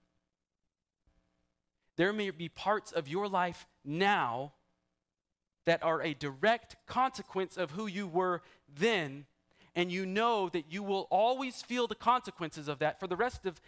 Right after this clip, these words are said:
this life on earth. Not a day will go by when you will not be reminded of your past sin.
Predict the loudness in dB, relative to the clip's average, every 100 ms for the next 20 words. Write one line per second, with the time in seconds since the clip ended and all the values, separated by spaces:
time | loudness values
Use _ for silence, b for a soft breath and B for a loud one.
0 | b _ 0 2 4 2 2 -2 -2 -6
1 | _ _ _ _ _ _ _ _ _ _
2 | _ _ _ _ _ _ 2 2 2 2
3 | 0 2 -2 0 0 0 0 -2 -4 b
4 | -12 -8 -8 -2 2 2 4 2 2 -4
5 | -4 -2 -2 -2 -4 -8 -8 -8 -4 -6
6 | -6 -10 -12